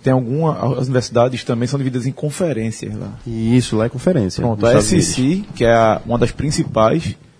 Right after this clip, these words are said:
Speaker 1: e que mandou mais atletas, é, no atletismo, por exemplo, do, do, dos Estados Unidos, ela tem um canal só dela. É só da S C, transmite tudo. E,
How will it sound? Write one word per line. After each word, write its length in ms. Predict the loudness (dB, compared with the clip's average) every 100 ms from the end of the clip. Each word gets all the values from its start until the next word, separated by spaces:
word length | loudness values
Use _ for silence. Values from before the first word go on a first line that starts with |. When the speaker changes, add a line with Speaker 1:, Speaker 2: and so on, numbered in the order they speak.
| -20 -18 -18 -14 -8
Speaker 1:
e 80 | -8
que 160 | -4
mandou 320 | 0 2 4 4
mais 280 | 4 4
atletas, 640 | 4 2 2 2 0 -4 -8 -4
é, 300 | 0 0 2
no 80 | 2
atletismo, 480 | 2 0 2 -2
por 160 | 0 2
exemplo, 500 | 2 0 -4 -4 -6
do, 220 | -4 -4
do, 180 | -2 -4
dos 160 | -2 -4
Estados 280 | -2 -2 0
Unidos, 340 | -2 -4 -6 -14 -20 -20 -8
ela 140 | -2 -2
tem 80 | -2
um 40 |
canal 300 | -2 0 -2
só 240 | -2 2 4
dela. 340 | 4 2 0 -10 _ -20 -20 -8
É 140 | 0 0
só 460 | -2 -6 0 0
da 100 | 4
S 180 | 2 0
C, 140 | -6
transmite 400 | -4 -4 -2 -4 -4
tudo. 300 | -6 -6 -10 _ -18 -16 -16 -6
E, 320 | -2 -2 -4